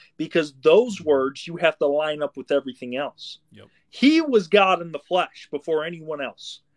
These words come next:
Speaker 1: He
Speaker 2: Yep.
Speaker 1: was the one that was perfect. He walked in perfection. No one else. So if I take anyone's words, we take anyone's words,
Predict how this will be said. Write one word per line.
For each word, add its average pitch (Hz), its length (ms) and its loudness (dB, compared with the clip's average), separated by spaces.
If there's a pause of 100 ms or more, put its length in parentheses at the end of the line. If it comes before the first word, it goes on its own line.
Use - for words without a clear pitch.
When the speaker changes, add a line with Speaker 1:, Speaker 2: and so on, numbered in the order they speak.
(200)
Speaker 1:
He 220 160 0
Speaker 2:
Yep. 269 100 2
Speaker 1:
was 214 200 0
the 202 100 4
one 180 280 4
that 175 180 -6
was 147 120 -6
perfect. - 680 -4 (240)
He 302 240 2
walked 269 440 2
in 185 120 -8
perfection. 151 760 -8 (300)
No 185 240 2
one 247 240 0
else. - 360 -10 (280)
So 180 240 0
if 170 100 -10
I 226 120 -2
take 220 300 -4
anyone's 233 560 -4
words, 139 500 -4
we 185 140 -6
take 190 280 0
anyone's 208 400 0
words, 151 220 -2